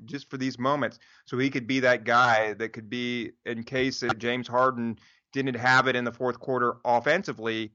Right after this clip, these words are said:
that could jumpstart, uh, the offense, make shots, and, and get others involved.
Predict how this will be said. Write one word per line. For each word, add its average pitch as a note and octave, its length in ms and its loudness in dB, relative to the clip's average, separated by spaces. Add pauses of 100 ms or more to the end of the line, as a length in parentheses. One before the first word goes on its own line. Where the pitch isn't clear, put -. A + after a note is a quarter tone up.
(140)
that A#2 80 -8
could A2+ 240 -8
jumpstart, B2+ 560 0 (240)
uh, A2 220 0
the A2+ 280 2
offense, C3+ 540 0
make A#2+ 260 -2
shots, B2 640 2
and, A2 300 -10
and A2+ 180 -10
get A#2+ 220 -2 (100)
others A#2 320 -2
involved. A2+ 580 0